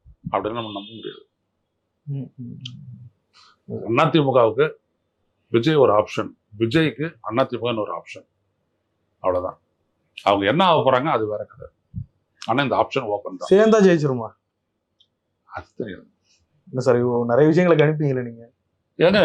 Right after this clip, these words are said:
Speaker 1: இந்த நாட்டுல தானங்க இ வி எம் இருக்குது, இந்த நாட்டுல தாங்க வந்துட்டு தேர்தல் ஆணையமே மோசடியில ஈடுபடுறான்.
Speaker 2: ம்.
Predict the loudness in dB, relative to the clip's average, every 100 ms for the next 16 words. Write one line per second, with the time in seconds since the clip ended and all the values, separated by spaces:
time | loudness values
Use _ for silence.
0 | 4 2 0 2 4 2 2 0 -2 0
1 | -2 -2 -2 -2 -2 -2 -4 0 2 2
2 | 2 0 -4 -4 -6 -2 -2 -4 -8 -2
3 | 0 2 2 0 -2 -6 -6 -6 -6 -6
4 | -8 -8 -8 -2 0 0 -4 -10 _ _
5 | -18 -18